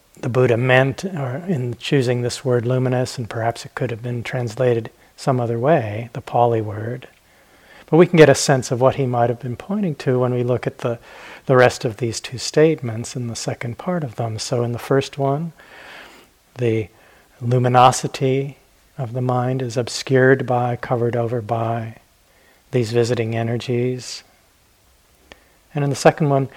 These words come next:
it's freed from those same energies, or in this case, uh, the word defilements. And in either case, it starts out, luminous is the mind.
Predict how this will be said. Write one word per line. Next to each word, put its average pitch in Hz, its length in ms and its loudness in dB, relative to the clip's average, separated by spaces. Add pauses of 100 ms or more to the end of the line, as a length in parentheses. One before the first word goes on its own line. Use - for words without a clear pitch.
(140)
it's - 240 0
freed 143 520 2
from 113 280 -4
those 113 220 -2
same 117 580 -6 (1300)
energies, 107 760 -8
or 123 120 -10
in 113 100 -8
this 113 180 -4
case, 113 400 -2 (300)
uh, 113 260 -10 (360)
the 135 60 -10
word 110 260 -2
defilements. 113 1040 -4 (1400)
And 135 100 4
in 131 80 4
either 139 240 6
case, 170 720 4 (840)
it 156 100 -10
starts - 440 4
out, 147 240 4
luminous 143 640 -2
is 117 160 -10
the - 120 -12
mind. 120 720 -6